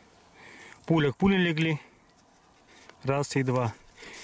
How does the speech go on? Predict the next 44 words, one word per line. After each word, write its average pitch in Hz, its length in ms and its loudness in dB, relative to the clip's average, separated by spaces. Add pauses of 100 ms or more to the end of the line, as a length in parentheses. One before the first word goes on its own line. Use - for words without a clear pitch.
(200)
И 143 60 0
один 156 200 0
отрыв. 135 380 -2
Ну, 190 80 2
это, 180 100 -2
возможно, 175 320 2
сам 196 220 0
сдернул. 143 340 0 (960)
Сами 143 240 0
понимаете, 139 500 0
мушка 156 260 2
у - 20 6
меня 143 100 0
перекрывает 143 540 0
примерно 139 340 2
всю 151 160 2
эту 135 160 2
плоскость. 151 400 -2
Она 123 160 2
вот 123 100 0
так 135 180 -4
вот 123 100 0
стоит 139 320 0
у - 20 2
меня. 117 240 -2 (920)
Целился, 151 400 4
хотя 143 260 0
сюда, 165 320 0 (160)
где-то 127 220 2
в - 20 4
этот 127 220 0
район, 143 280 0 (140)
но 131 140 -2
пули 147 180 2
ушли 131 260 0
выше. 143 300 0 (840)
Так 131 80 -6
что, 131 100 -2
возможно, 131 320 2
мушку 139 240 0
надо 131 160 2
будет 123 160 -4
немножко 135 300 0
опустить. 135 420 -2